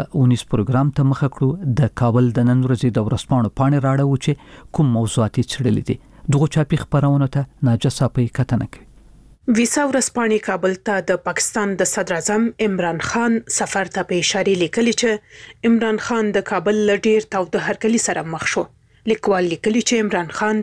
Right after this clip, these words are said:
Speaker 2: ته نه یوازې د پایتخت ځینې سړکونو کې د دواړو هیوادونو بیرغونه ځړول شوي وو، بلکې حکومت پنجشنبې ورځ د پاکستاني میلمه د راتګ په مناسبت رخصتي هم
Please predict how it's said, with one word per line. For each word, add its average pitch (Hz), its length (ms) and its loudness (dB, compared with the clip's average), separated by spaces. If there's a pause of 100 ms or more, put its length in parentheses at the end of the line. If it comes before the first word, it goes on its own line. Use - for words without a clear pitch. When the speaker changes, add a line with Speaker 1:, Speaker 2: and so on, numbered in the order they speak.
Speaker 2:
ته 214 320 0
نه 254 140 4
یوازې 185 500 -4
د 175 100 -4
پایتخت 175 480 -4
ځینې 202 400 0
سړکونو 226 540 0
کې 247 100 2 (420)
د 247 140 2
دواړو 247 400 0
هیوادونو 190 560 -2
بیرغونه 196 500 0
ځړول 226 460 2
شوي 233 260 0
وو، 233 80 4 (440)
بلکې 208 340 0
حکومت 196 400 -2
پنجشنبې 180 460 0 (100)
ورځ 202 180 0 (380)
د 226 100 -4
پاکستاني 202 560 0
میلمه 190 400 0
د 196 100 2
راتګ 185 480 -4
په 180 140 0
مناسبت 180 520 -4 (320)
رخصتي 196 460 0
هم 226 180 -2